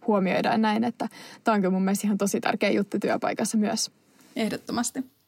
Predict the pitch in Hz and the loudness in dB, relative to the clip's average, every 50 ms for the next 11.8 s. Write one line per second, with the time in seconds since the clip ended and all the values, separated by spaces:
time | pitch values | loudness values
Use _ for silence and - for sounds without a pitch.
0 | _ - 233 247 240 254 294 302 - - 254 226 220 214 214 208 214 214 - 220 | _ 0 2 2 4 4 2 2 2 2 2 2 2 2 2 2 0 0 0 0
1 | 226 208 220 208 - 226 226 226 233 233 226 233 214 208 214 214 277 277 269 247 | 0 0 0 -2 -2 0 2 2 2 2 2 2 2 2 2 4 4 4 4 2
2 | 196 202 - 185 202 - - 208 196 208 196 - 240 233 233 196 220 202 196 196 | 2 0 -2 -4 -4 -2 -2 0 0 -2 -2 0 0 0 2 2 2 0 0 0
3 | - - 254 269 262 254 220 214 - - 208 214 208 190 - - 202 - 269 302 | 0 0 2 2 2 2 0 -2 0 0 0 0 0 0 0 -2 0 0 0 2
4 | 240 294 277 247 - 233 196 185 202 208 - - 220 254 269 269 247 208 185 190 | 4 2 2 2 2 0 0 0 0 0 0 0 2 2 4 4 4 2 2 0
5 | - - 202 185 185 - 226 233 208 233 202 - 185 190 196 196 214 202 196 - | 0 0 0 0 2 2 0 0 0 0 0 0 0 0 2 2 2 0 0 -2
6 | - _ 208 208 190 - - - - _ - - - 254 254 285 240 262 220 208 | -4 _ 0 0 0 0 -2 -4 -10 _ -20 -2 0 2 2 2 4 4 2 2
7 | - 196 202 - 208 214 202 208 208 - 220 - 254 262 269 262 254 220 202 196 | 2 0 0 2 2 2 2 0 0 0 0 2 2 2 4 4 4 4 4 2
8 | 190 196 190 196 196 190 190 - 220 220 220 208 233 233 240 226 - 240 220 180 | 2 2 2 2 0 0 0 2 2 0 2 2 0 0 0 0 0 0 0 0
9 | 185 - 190 185 - 185 185 - - 190 - - - - - - - 269 - - | 0 0 -2 -4 -2 -2 -2 0 -2 -2 -4 -6 -10 -20 -8 -4 -4 -2 0 0
10 | 359 - - 440 - 277 233 220 202 220 202 185 196 - 208 220 208 202 - - | 0 2 2 2 2 4 2 4 4 4 2 2 2 2 2 2 2 0 -2 -2
11 | - 196 190 190 190 202 - 220 208 202 202 208 202 202 202 - | 0 2 2 2 2 2 2 2 2 2 4 2 2 2 0 -2